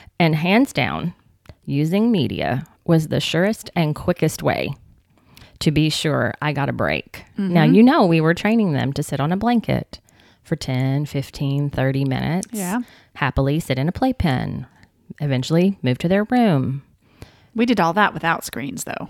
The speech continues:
Speaker 1: Correct. All of that was without screens.
Speaker 2: That's books
Speaker 1: But
Speaker 2: and
Speaker 1: that
Speaker 2: toys.
Speaker 1: required me to put them back on the blanket
Speaker 2: Mm-hmm.
Speaker 1: when they crawled off, or be sure they didn't climb all the way out of the playpen and they, you know,
Speaker 2: Sure.
Speaker 1: went back in. The, the zombie state was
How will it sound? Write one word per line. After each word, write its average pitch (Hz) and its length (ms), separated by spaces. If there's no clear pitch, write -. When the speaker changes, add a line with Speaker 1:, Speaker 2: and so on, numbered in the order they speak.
Speaker 1:
Correct. - 540
All 202 200
of 208 120
that 170 200
was 151 140
without 131 300
screens. - 240
Speaker 2:
That's - 180
books - 480
Speaker 1:
But 175 160
Speaker 2:
and 165 120
Speaker 1:
that 202 260
Speaker 2:
toys. - 180
Speaker 1:
required 156 500
me 160 120
to 170 60
put - 260
them 160 140
back 127 240
on 147 120
the 190 80
blanket - 500
Speaker 2:
Mm-hmm. 180 220
Speaker 1:
when 160 120
they 143 100
crawled 151 240
off, - 480
or 143 100
be 135 140
sure 151 260
they 147 140
didn't 147 220
climb 143 220
all 135 120
the 147 80
way 151 140
out 170 120
of 175 80
the 190 80
playpen 175 400
and 139 100
they, 135 240
you 156 120
know, 147 60
Speaker 2:
Sure. 147 80
Speaker 1:
went 151 180
back 143 220
in. 175 380
The, 151 480
the 160 240
zombie 147 420
state - 560
was 143 440